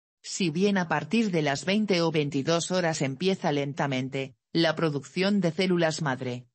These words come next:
si queremos obtener un beneficio de esta producción de células madre todos los días, necesitamos, sí o sí,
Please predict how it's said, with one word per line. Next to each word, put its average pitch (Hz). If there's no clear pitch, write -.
si -
queremos 202
obtener 156
un 170
beneficio 165
de 156
esta 170
producción 156
de 170
células 170
madre 156
todos 226
los 170
días, 147
necesitamos, 160
sí 294
o 226
sí, 131